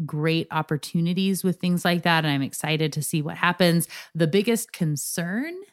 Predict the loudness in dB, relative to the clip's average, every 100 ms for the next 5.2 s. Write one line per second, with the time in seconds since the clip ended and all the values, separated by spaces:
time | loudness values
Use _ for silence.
0 | _ _ -4 -2 -2 0 4 6 6 2
1 | -2 2 4 4 4 2 0 -2 -6 -12
2 | -14 -2 2 2 2 0 -2 -6 -8 0
3 | 4 6 4 4 2 2 2 2 0 -2
4 | -2 -4 -6 -10 -8 -2 0 2 2 0
5 | -2